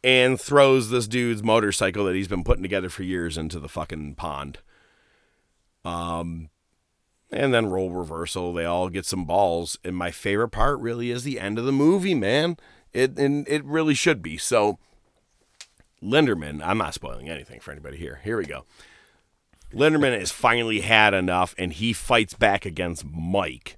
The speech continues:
which is the new bodyguard for Moody. Gets in a fist fight with this bald son of a bitch who's forty-five years old, by the way.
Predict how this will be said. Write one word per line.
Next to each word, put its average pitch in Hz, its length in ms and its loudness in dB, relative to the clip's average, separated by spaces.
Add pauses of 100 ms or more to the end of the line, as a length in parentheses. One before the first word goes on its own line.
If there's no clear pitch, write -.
which 87 220 -8
is 87 140 -4
the 92 100 -2
new 95 180 0
bodyguard 90 760 0
for 95 180 -4
Moody. 101 580 2 (300)
Gets 117 200 0
in 104 80 2
a 87 60 -4
fist - 340 0
fight 92 240 -2
with 90 100 -8
this 135 140 0
bald 247 420 10
son 240 160 8
of 208 60 6
a 170 40 6
bitch 156 260 6
who's 113 100 -8
forty-five 147 500 4
years 104 180 -2
old, 90 140 -2
by 76 120 -4
the 71 80 -10
way. 65 200 -10